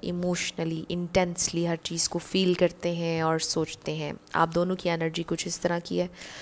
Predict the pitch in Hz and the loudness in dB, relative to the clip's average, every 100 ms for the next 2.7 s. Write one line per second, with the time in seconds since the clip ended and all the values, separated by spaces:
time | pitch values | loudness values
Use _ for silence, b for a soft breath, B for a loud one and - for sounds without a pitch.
0 | B B - 202 202 190 208 202 220 226 | B B 8 8 8 6 8 8 6 2
1 | 214 185 185 196 226 190 175 175 180 175 | 2 0 0 4 6 6 6 4 2 2
2 | 170 - 165 160 156 156 | 0 -2 -4 -4 -4 -6